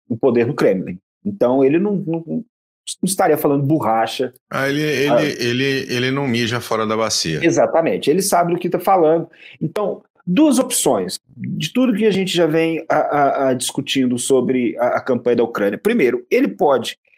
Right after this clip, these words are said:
Speaker 1: ah, mostrar que o Kremlin não considera a, a região de Donbás, a bacia do Donbás, como um objetivo e que teriam outros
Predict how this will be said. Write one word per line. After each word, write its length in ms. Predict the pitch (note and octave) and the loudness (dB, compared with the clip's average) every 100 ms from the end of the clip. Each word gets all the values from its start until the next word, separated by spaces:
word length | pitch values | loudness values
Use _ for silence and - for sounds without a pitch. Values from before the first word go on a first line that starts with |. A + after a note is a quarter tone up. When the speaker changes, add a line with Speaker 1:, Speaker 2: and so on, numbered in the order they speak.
| _ _ - | _ _ -2
Speaker 1:
ah, 160 | C3 | 0
mostrar 400 | C#3+ D3+ D3 C#3 | 2 0 2 0
que 100 | - | 0
o 100 | D3+ | -2
Kremlin 400 | - D3+ D#3+ D#3 | 0 0 0 0
não 200 | D3+ G3 | 0 0
considera 760 | B3 A#3+ - D3+ C3 A#2+ G#2+ G2+ _ _ _ | 0 -2 -2 0 2 2 0 -6 _ _ _
a, 320 | B2+ B2 B2 | -2 0 0
a 40 | A#2+ | 0
região 260 | C3 B2+ | 0 -2
de 80 | A#2+ | 0
Donbás, 640 | A#2+ G#2+ G2+ D#2 - - - _ _ _ - | 0 0 0 -2 -4 -8 -14 _ _ _ -4
a 60 | |
bacia 260 | G#2 G#2+ A2 | -2 -2 -2
do 100 | A2 | -2
Donbás, 300 | G2 F#2 - | 0 -2 -2
como 440 | - A#2 A2+ - - _ _ - | -2 0 -2 -4 -12 _ _ -4
um 100 | C3 | 0
objetivo 760 | B2+ A2 B2+ - C#3 F#3+ G3 G3 _ _ _ C#3 | 0 -2 -4 -2 -2 -2 -4 -8 _ _ _ -6
e 80 | C#3 | -4
que 180 | E3+ | -4
teriam 500 | D#3+ E3 D3 F#3+ G3+ | 0 0 2 4 4
outros 800 | F3+ G3 A3+ A#3+ - F#3+ D#3 - | 4 4 4 2 -2 -4 -4 -6